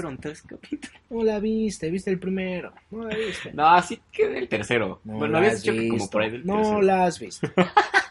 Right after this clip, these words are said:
Speaker 1: Sí, no me acuerdo de nada,
Speaker 2: Vale,
Speaker 1: güey.
Speaker 2: verga, no la has visto.
Speaker 1: Solo me acuerdo que me dicen que me parezco al chavo.
Speaker 2: Sí, a Jesse Pinkman.
Speaker 1: A Jesse
Speaker 2: Hey,
Speaker 1: Pinkman.
Speaker 2: bitch.
Speaker 1: Ajá. Perfecto.
Speaker 2: Pero sí, güey, muy recomendable. Neta, pues, está,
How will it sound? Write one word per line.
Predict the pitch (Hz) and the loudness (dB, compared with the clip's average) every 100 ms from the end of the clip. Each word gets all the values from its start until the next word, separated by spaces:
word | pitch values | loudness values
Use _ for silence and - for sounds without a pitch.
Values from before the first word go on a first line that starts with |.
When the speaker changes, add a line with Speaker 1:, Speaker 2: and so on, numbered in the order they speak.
| 339 - | -4 -4
Speaker 1:
Sí, | - 151 | -8 -4
no | 156 | 0
me | 151 | 2
acuerdo | - 127 131 131 | 0 0 0 0
de | 101 | 0
nada, | 104 104 104 107 | -2 -4 -2 0
Speaker 2:
Vale, | 120 123 123 123 | 4 4 6 4
Speaker 1:
güey. | 165 | 4
Speaker 2:
verga, | 202 202 | 2 2
no | 180 | 0
la | 160 | 0
has | 135 | -2
visto. | 113 - - | -4 -12 -12
Speaker 1:
Solo | - 160 | -6 -4
me | 131 | -2
acuerdo | 123 131 - | -2 -2 -4
que | 113 | -6
me | 104 | -6
dicen | 107 120 | -4 -4
que | 101 | -6
me | 95 | -8
parezco | 98 98 95 110 | -6 -6 -6 -6
al | 98 85 92 | -8 -8 -10
chavo. | 101 92 - _ | -10 -10 -12 _
Speaker 2:
Sí, | - | -6
a | 110 | -6
Jesse | 107 - 113 | -6 -8 -8
Pinkman. | 117 101 - 101 - - | -8 -8 -10 -14 -16 -14
Speaker 1:
A | |
Jesse | 98 104 - | -8 -6 2
Speaker 2:
Hey, | 185 | 2
Speaker 1:
Pinkman. | 113 160 277 | 6 10 10
Speaker 2:
bitch. | - - - _ _ _ _ _ _ - | 8 -4 -6 _ _ _ _ _ _ -18
Speaker 1:
Ajá. | - 87 - _ _ _ _ _ _ _ _ _ _ - | -8 -6 -8 _ _ _ _ _ _ _ _ _ _ -12
Perfecto. | 110 131 - 123 107 101 _ _ _ _ _ _ _ - | -4 -2 2 0 0 -4 _ _ _ _ _ _ _ -8
Speaker 2:
Pero | 120 | -8
sí, | 110 123 | -6 -8
güey, | 110 | -8
muy | 131 147 | -6 -6
recomendable. | 147 117 107 107 110 117 - | -6 -8 -10 -8 -6 -6 -6
Neta, | 254 277 320 | -6 -6 -8
pues, | - - | -14 -8
está, | 233 | -6